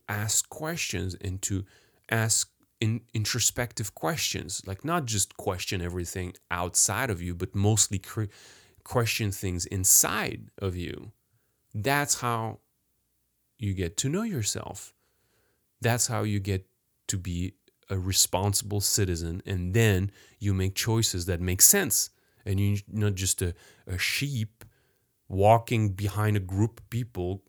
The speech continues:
shouting something, and you're like, "Oh, I don't know, I'm just gonna shout this because I guess my neighbor does it, or my family does it, or whoever does it." And it's like, well, like, we're, you're being a, a stupid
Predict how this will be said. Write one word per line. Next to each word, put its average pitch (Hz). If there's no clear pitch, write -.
shouting 107
something, 87
and 85
you're 87
like, 87
"Oh, 95
I 98
don't 90
know, 87
I'm 87
just 87
gonna 90
shout 104
this 87
because 90
I 92
guess 92
my 95
neighbor 98
does 87
it, 98
or 95
my 90
family 98
does 90
it, 92
or 92
whoever 104
does 87
it." 90
And 95
it's 101
like, 120
well, 113
like, 98
we're, 110
you're 107
being 107
a, 87
a 101
stupid 95